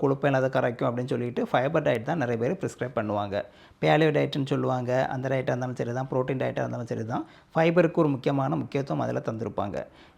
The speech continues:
இப்படி சடனா ஃபைபர் கண்டென்ட் நம்ம உடம்புல அதிகமாகும்போது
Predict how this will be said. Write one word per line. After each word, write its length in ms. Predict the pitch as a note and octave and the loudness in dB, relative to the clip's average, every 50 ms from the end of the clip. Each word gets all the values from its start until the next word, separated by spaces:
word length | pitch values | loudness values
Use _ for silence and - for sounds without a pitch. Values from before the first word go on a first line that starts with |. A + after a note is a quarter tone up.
| - E3 | -6 -6
இப்படி 260 | - - A3+ D#3+ B2+ A2+ B2 E3 A#3+ - - - - - _ _ _ _ _ _ - | 6 6 8 8 8 4 4 4 4 2 0 -8 -20 -20 _ _ _ _ _ _ -4
சடனா 520 | - - D3+ D3+ D#3 A3 B3 B3+ C4+ C4+ A#3+ - - - | 2 4 4 6 8 6 6 8 8 6 6 4 -2 -2
ஃபைபர் 340 | - D3 D3+ E3+ F3+ F3+ F3 - | 0 2 2 2 2 0 0 0
கண்டென்ட் 380 | C#3+ D3 D3+ C3+ D#3 E3+ D#3+ | 0 0 0 0 0 0 0
நம்ம 160 | D3+ D3 D3 C3+ B2 | 0 0 0 0 0
உடம்புல 320 | B2+ C3 C3+ C#3 C#3+ C3+ B2 B2 | 2 2 2 2 2 2 2 2
அதிகமாகும்போது 720 | B2+ C3+ C3+ C#3 C3 A#2+ B2 B2 A#2+ A#2+ A2+ A2 G#2+ A#2 | 0 0 0 0 0 -2 -4 -4 -4 -6 -6 -6 -4 -2